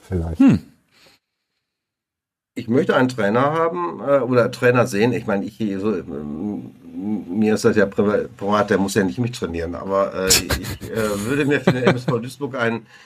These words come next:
Speaker 3: Trainer wünschen, der eine Vision hat, der, der, ähm,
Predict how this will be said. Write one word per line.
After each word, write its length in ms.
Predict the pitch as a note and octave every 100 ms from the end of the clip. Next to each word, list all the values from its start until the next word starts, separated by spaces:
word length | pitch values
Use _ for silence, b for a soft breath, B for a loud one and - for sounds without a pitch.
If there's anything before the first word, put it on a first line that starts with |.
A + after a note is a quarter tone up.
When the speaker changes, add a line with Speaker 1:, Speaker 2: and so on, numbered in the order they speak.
| B B
Speaker 3:
Trainer 420 | - B2+ C#3 D3+
wünschen, 360 | C3+ D3+ - C#3+
der 160 | B2+ A#2+
eine 240 | B2 A#2+
Vision 480 | A#2+ A#2 B2+ D3+ A#2
hat, 340 | F2 - -
der, 240 | A2+ G#2+ G2+
der, 760 | G#2+ G2+ G2+ G2+ G#2 G2+ G2
ähm, 240 | G2 F#2+